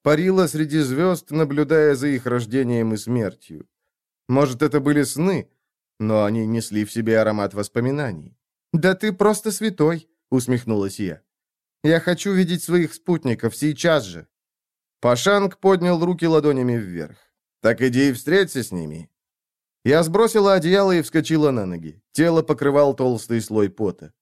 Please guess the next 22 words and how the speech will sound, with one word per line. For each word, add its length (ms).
Пашанг 600
сложил 460
руки 240
и 100
сказал: 480
"Ты 140
покраснела". 1040
Он 260
принюхался. 800
Он 180
что, 220
нюхал 480
меня? 400
"Похоже 460
на 100
потливую 500
лихорадку. 800
Ты 160
всегда 400
плохо 320
переносила 600
холод". 500